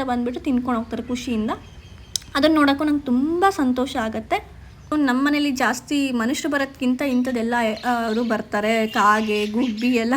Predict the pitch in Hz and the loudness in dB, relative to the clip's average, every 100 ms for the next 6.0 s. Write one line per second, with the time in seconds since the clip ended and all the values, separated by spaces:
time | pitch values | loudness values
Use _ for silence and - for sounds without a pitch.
0 | 254 247 226 247 285 302 269 294 381 359 | 2 0 -2 -4 -4 -2 0 0 0 -2
1 | 320 311 294 220 269 277 262 247 247 226 | 0 0 0 -2 -4 -4 -2 0 0 0
2 | - - 269 285 240 285 392 359 294 294 | 0 0 -2 0 0 0 0 0 0 0
3 | 277 269 285 254 240 247 262 277 285 254 | 0 -2 -2 0 -2 -2 -6 -4 -4 -2
4 | 247 240 240 - - - - 294 277 269 | 0 -2 -6 -18 -20 -18 -2 4 4 4
5 | - 277 277 254 247 233 254 233 254 | -2 -4 -2 0 0 0 -2 0 -2